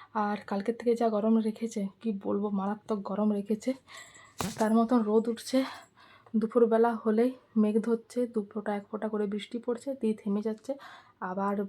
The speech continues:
বেশি গরম দিচ্ছে। তো চলো, কথা বলার আর টাইম নেই, স্নানটা করে বেরোই,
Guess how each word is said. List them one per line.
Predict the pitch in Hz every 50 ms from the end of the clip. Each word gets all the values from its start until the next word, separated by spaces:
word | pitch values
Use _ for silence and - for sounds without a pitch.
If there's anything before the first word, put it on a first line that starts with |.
| - -
বেশি | 196 190 - - 208
গরম | 202 185 190 196 196 196
দিচ্ছে। | 196 190 - - - - 196 - _ _ _ _ _ _ _ _ _ _ -
তো | 233 226
চলো, | 226 - - 233 214 214 233 254 254 - - -
কথা | - 226 226 233 220
বলার | 220 226 226 226
আর | 226 226 -
টাইম | - 214 214 220 226
নেই, | 233 254 285 302 - _ _ _ _ _ _ _ _ _ _ _ _ _ _ _ _ _ _ _ _ _ _ _ _ _ - - - - - _ - -
স্নানটা | - 220 208 208 202 220 214
করে | - 208 202 214 220
বেরোই, | 202 208 196 226 254